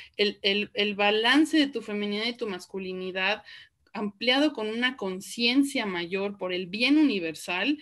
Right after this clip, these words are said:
es, es, es innegable para todos. Es, es quien llega no se va, eh, de la misma manera, ¿no?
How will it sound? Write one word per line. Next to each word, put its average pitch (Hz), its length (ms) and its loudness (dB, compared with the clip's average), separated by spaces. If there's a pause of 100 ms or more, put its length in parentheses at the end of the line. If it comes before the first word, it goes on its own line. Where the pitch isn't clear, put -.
(320)
es, 208 420 0 (140)
es, 196 260 -12
es 214 200 -4
innegable 226 500 2
para 160 260 -10
todos. 156 320 -10
Es, 165 200 -16
es 190 220 -8
quien 196 260 -6
llega 277 580 2 (380)
no 208 380 -2
se 202 160 -6
va, 185 220 -6
eh, 165 340 -8
de 170 120 -10
la 160 100 -10
misma 180 320 -10
manera, 147 420 -10
¿no? 277 220 -10